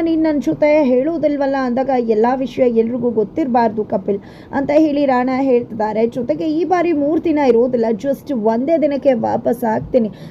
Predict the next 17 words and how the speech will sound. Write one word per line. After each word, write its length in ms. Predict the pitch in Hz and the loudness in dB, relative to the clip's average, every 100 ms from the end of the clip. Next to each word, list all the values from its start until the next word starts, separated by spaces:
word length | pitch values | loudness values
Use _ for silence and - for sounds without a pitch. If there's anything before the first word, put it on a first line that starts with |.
| - | -4
ಸರ್ಪ್ರೈಸ್ 540 | 247 - 247 285 330 240 | -4 2 2 4 2 2
ಜೊತೆಗೆ 360 | 277 285 311 | 0 2 2
ಅಂತ 200 | 294 240 247 | 2 2 0
ಹೇಳ್ತಿದ್ದಾರೆ. 600 | 277 240 - - 110 220 | 2 0 0 -8 -4 0
ಹಾಗಿದ್ರೆ 540 | 311 269 254 330 370 | 2 2 0 -2 -2
ರಾಣಾ 440 | 320 294 349 403 | -2 -4 -4 -4
ತರ್ತಿರೋ 480 | 359 349 302 320 311 | 0 0 0 -4 -4
ಸರ್ಪ್ರೈಸ್ 580 | - 262 - 254 247 226 | -4 -6 -6 -2 -2 -2
ಏನಪ್ಪ? 380 | 226 269 214 208 - - - 269 | -4 -4 -4 -6 -14 -18 -6 0
ಹಾಗಿದ್ರೆ 360 | 285 370 415 | 0 2 2
ಇಲ್ಲಿ 180 | 392 370 | 2 2
ರಾಣಾ 320 | 339 311 349 | 2 0 0
ಕಪಿಮುಷ್ಟಿಯಲ್ಲಿದ್ದಾರೆ. 1300 | 349 294 233 339 349 - - 359 330 302 302 302 294 | 0 0 -2 -2 -2 -4 0 4 4 4 2 2 2
ಇಲ್ಲಿ 240 | 277 277 285 | 0 0 -4
ಜೀವ, 400 | 233 254 285 277 262 | -6 -6 -4 2 2
ಹೆಂಡತಿ 480 | 269 247 247 240 269 | 2 0 0 -2 -4
ಮಾಧುರಿ, 540 | 247 220 233 254 247 | -2 0 0 0 0